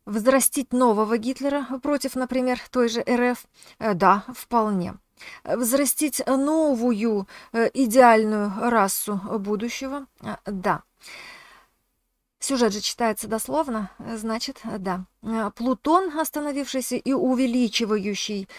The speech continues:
э, свою, э, значимость, это про передел, э, сфер,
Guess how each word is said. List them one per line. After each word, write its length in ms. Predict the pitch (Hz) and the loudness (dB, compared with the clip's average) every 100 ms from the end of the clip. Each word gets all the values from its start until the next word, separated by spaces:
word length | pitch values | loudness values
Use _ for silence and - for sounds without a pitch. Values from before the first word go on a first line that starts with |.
| - - | -20 -8
э, 140 | 214 | -4
свою, 520 | 208 220 226 208 202 185 | -4 -2 -2 0 -2 -4
э, 260 | 202 214 208 | -6 -6 -4
значимость, 640 | 202 285 339 302 277 - _ _ _ _ _ _ _ _ - | -2 -2 -2 -6 -12 -16 _ _ _ _ _ _ _ _ -4
это 240 | 262 247 240 | -2 0 0
про 280 | 262 285 | 2 2
передел, 800 | 277 262 247 226 190 240 285 277 - - - | 2 2 2 0 2 4 4 0 -8 -20 -6
э, 180 | 233 220 | -2 0
сфер, 520 | - - 220 254 240 | -2 -2 4 4 4